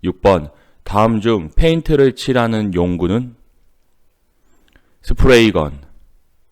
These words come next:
칠 번, 선체에 페인트를 칠하기에 가장 좋은 때는 따뜻하고 습도가 낮을 때. 팔 번, 열 존도율이 낮은 방수 물질로 만들어진 포대기 또는 옷으로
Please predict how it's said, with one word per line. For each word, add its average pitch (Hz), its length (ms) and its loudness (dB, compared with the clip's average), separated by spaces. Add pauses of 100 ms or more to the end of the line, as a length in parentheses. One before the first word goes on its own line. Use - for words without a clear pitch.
(600)
칠 117 220 -4
번, 95 280 -4 (400)
선체에 135 640 0
페인트를 127 680 0
칠하기에 117 1000 -4
가장 110 380 -4
좋은 98 360 -2
때는 113 420 -6 (1120)
따뜻하고 120 640 -4
습도가 117 500 -2
낮을 85 400 -4
때. 65 260 -12 (1300)
팔 107 220 0
번, 92 260 0 (380)
열 123 280 4
존도율이 113 680 0
낮은 95 400 -4
방수 98 380 -4
물질로 98 560 -2
만들어진 92 760 -4
포대기 117 760 -4
또는 131 360 -2
옷으로 104 640 -2